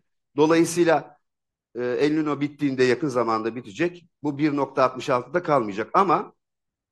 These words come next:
bir nokta üç, bir nokta dört gibi bir yere gelmiş olacak ve yapılan araştırmalar da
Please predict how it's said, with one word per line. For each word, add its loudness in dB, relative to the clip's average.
bir -4
nokta -6
üç, -6
bir -4
nokta -2
dört 4
gibi -6
bir -2
yere 8
gelmiş -2
olacak -2
ve 2
yapılan 2
araştırmalar 2
da 2